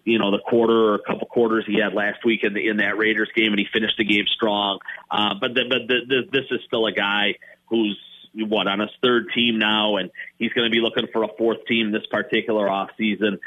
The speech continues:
Um, he, he's not the answer there. I don't think he's the answer anywhere. This lines up well for Green Bay. It's a, it's a team coming from an eighty degree climate to probably what's gonna be, what, a fifteen, twenty degree night.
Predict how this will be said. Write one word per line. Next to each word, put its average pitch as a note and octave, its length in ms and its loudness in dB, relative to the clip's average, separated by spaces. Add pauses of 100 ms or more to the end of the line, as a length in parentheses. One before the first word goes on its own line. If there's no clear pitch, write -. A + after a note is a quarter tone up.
(200)
Um, G2 360 -2
he, - 280 -4
he's B2+ 220 0
not A#2+ 220 0
the A2+ 240 2
answer G#2+ 300 0
there. A2+ 260 2
I G#2 80 -2
don't G#2+ 120 -4
think A2+ 140 -4
he's G2+ 180 -12
the G#2 200 -6
answer G#2 300 -4
anywhere. B2 440 0
This G#2 180 -8
lines G#2+ 260 -4
up G#2 180 -4
well A2 200 0
for A2 140 -8
Green G#2+ 300 -2
Bay. B2 340 0 (280)
It's G#2+ 200 -2
a, A2 120 0 (120)
it's A2 120 -6
a A2 60 -4
team B2 300 -2
coming A#2 300 -4
from A2 200 -4
an G#2+ 80 -2
eighty A2+ 260 2
degree G#2 280 -2
climate A2 480 -2
to A2 60 -6
probably G#2+ 340 -2
what's G#2 220 -2
gonna A2 180 -2
be, G#2 140 -2
what, F#2+ 180 0
a - 40 -8 (100)
fifteen, A2 360 -4
twenty A2 260 0
degree G2 320 -4
night. - 240 -2